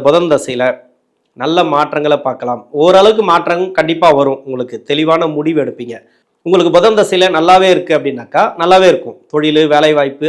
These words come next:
அது எல்லாமே உங்களுக்கு பிரச்சனைகள்ல வராது. நல்ல ஒரு முன்னேற்றங்களை கொடுக்கும். சனி பகவான் நாலாம் இடத்துல இருக்கிறதுனால உடல்நல தொந்தரவுகளை மட்டும்தான் கொடுக்கும்.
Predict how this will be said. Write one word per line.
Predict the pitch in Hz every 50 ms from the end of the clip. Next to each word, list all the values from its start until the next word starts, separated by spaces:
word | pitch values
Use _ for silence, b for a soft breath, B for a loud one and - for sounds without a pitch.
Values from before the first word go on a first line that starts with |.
| 156 143
அது | 135 135 135 135
எல்லாமே | 143 151 165 170 165 175 180 165
உங்களுக்கு | 147 143 139 127 131 - - _ _ _ _ _ _ _ _ -
பிரச்சனைகள்ல | 135 139 - - 170 165 160 156 147 135 127
வராது. | 127 131 131 127 123 120 - _ _ _ _ _ _ _ _ _ _ 120 131
நல்ல | 147 175 180 175
ஒரு | 165 156 147 147
முன்னேற்றங்களை | 151 160 160 - - 143 143 143 135 - - 123
கொடுக்கும். | 123 117 - 123 117 - _ _ _ _ _ _ _ -
சனி | - 160 185 196
பகவான் | 190 190 190 180 160 151
நாலாம் | 160 180 180 180 180
இடத்துல | 156 139 - 143 135
இருக்கிறதுனால | 131 - - 131 120 120 120 117 113 113 123 147 160 165 - - _ _ _ _ _ _ _ _ _ _ _ _ _ _ _ _ _ _
உடல்நல | 143 156 160 208 202 196 185 175 - 165
தொந்தரவுகளை | 156 151 151 147 131 135 131 131
மட்டும்தான் | 127 120 143 147 147 143 143 139
கொடுக்கும். | 123 120 - 120 110